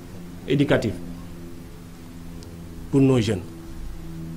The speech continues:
Les jeunes qui ont eu leur diplôme et qui ne trouvent pas de travail, on en trouve partout au Sénégal.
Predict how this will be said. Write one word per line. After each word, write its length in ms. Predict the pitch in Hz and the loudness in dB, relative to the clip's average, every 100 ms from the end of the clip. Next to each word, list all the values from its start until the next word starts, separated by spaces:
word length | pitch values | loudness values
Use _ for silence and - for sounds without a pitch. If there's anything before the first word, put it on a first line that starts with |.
| 80 82 - - - - - - - - - - - - - - - | -8 -10 -10 -10 -12 -12 -12 -12 -12 -14 -14 -14 -14 -14 -12 -12 6
Les 120 | 131 | 10
jeunes 200 | 143 180 175 | 12 12 12
qui 140 | 160 | 10
ont 80 | 151 | 10
eu 800 | 147 143 - - - - 143 156 | 8 4 -6 -10 -10 -2 10 12
leur 160 | 151 139 | 12 10
diplôme 460 | 127 131 120 139 185 180 - - - - | 8 6 4 4 -2 -8 -14 -14 -14 -6
et 80 | 135 | -2
qui 100 | 135 | 4
ne 80 | 135 | 4
trouvent 200 | 135 127 | 4 2
pas 180 | 143 131 | 2 2
de 80 | |
travail, 420 | 117 117 113 117 123 | 2 0 0 0 -2
on 100 | 120 | -2
en 100 | 117 | -2
trouve 200 | 113 117 - | -2 -2 0
partout 320 | 120 - 104 - - - - - | -2 -2 -8 -8 -12 -12 -10 -8
au 40 | |
Sénégal. 400 | 101 98 98 80 | -6 -4 -4 -8